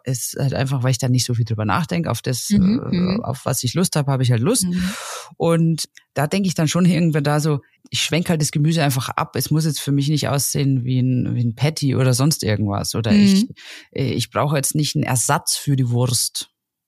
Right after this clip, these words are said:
Speaker 1: Ja,
Speaker 2: Mhm.
Speaker 1: dann gibt's halt einfach keine. Aber
Speaker 2: Mhm.
Speaker 1: ich verstehe jeden, der sagt, „Ich möcht's trotzdem“ oder „Es schmeckt mir auch
Speaker 2: Mhm,
Speaker 1: einfach.“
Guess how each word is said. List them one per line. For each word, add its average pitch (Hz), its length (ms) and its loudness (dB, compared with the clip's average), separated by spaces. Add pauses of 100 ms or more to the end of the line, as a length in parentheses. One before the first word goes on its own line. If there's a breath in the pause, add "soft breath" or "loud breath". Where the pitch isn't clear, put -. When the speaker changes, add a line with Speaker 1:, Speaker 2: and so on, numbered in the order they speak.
(140)
Speaker 1:
Ja, 202 200 6
Speaker 2:
Mhm. 233 120 2 (180)
Speaker 1:
dann 127 100 -4
gibt's 156 200 -4
halt 120 120 -2
einfach 110 240 -2
keine. 113 400 0 (460 loud breath)
Aber 196 220 4
Speaker 2:
Mhm. - 60 4
Speaker 1:
ich 143 80 -2
verstehe - 380 0
jeden, 170 260 2
der 160 80 2
sagt, 156 320 -2
„Ich - 200 -8
möcht's 151 360 0
trotzdem“ 170 480 -2
oder 127 140 0
„Es 117 80 0
schmeckt - 440 -2
mir 135 220 4
auch 185 160 6
Speaker 2:
Mhm, 175 60 4
Speaker 1:
einfach.“ 165 400 2